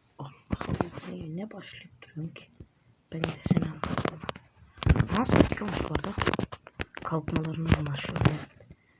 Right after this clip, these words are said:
<laughs> Aha, geldi.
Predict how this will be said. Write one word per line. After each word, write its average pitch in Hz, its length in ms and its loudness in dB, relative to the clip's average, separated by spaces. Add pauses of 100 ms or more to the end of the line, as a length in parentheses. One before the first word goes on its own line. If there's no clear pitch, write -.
(340)
<laughs> - 1200 -2 (1400)
Aha, 165 240 -2
geldi. 156 420 0